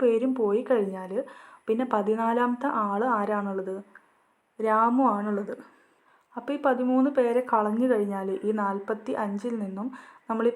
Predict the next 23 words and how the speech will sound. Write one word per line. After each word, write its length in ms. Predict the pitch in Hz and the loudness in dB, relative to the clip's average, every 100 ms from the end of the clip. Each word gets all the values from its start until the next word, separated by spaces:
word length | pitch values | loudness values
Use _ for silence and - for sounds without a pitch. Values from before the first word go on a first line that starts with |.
| 220 | 2
പതിമൂന്ന് 520 | 202 220 220 240 277 269 | 0 -2 -2 0 2 2
മൈനസ് 420 | 208 208 226 254 262 | 0 -2 -2 -2 0
ചെയ്ത് 200 | 226 214 | 2 2
കഴിഞ്ഞാൽ 380 | 208 196 190 190 208 269 233 | 0 -2 -6 -6 -4 -2 -4
എത്ര 160 | 240 233 | -2 -2
കിട്ടും? 260 | 220 220 220 214 - - - - _ _ 214 | -2 -4 -6 -10 -20 -20 -20 -20 _ _ -4
രണ്ട്, 380 | 208 208 208 220 330 - _ _ _ _ _ _ _ _ - - - - 254 | -2 -2 0 0 0 -6 _ _ _ _ _ _ _ _ -20 -20 -20 -4 0
മൂന്ന്, 220 | 240 208 208 - | 0 0 -4 -4
മുപ്പത്തിരണ്ട്. 720 | 247 - 247 247 233 208 190 - - - | -6 0 -2 0 -2 -2 -6 -8 -12 -20
അപ്പോൾ 160 | - 240 214 | -6 0 2
ബാക്കി 260 | 220 220 277 | 2 2 -4
എത്രയായിരിക്കും? 520 | 277 254 240 202 214 214 214 _ 208 | 2 2 2 0 -6 -8 -12 _ -8
ഇവിടെ 240 | 196 208 226 240 | -2 -2 0 0
നിന്ന് 240 | 247 294 285 | 2 0 0
ഇങ്ങോട്ട് 360 | 233 226 233 269 240 | -4 -2 -2 0 -2
നോക്കുമ്പോൾ 500 | 214 208 202 202 196 262 - - _ _ _ - 240 | -4 -6 -4 -4 0 -2 -2 -18 _ _ _ -4 0
ബാക്കി 200 | 233 240 | 2 0
എത്രയായിരിക്കും? 340 | 226 220 214 214 | 0 -2 -4 -6
മുപ്പത്തിരണ്ട് 480 | 214 214 226 226 226 | -4 -2 -2 0 2
പേരുണ്ട്. 380 | 214 202 190 - - _ _ _ _ _ _ _ _ _ _ _ 214 | 2 0 -4 -8 -10 _ _ _ _ _ _ _ _ _ _ _ -6
അപ്പോൾ 200 | 226 277 233 | 2 2 4
രാമുവിൻ്റെ 440 | 214 220 233 233 247 | 2 0 2 4 4
റാങ്ക് 280 | 220 226 277 | 2 0 0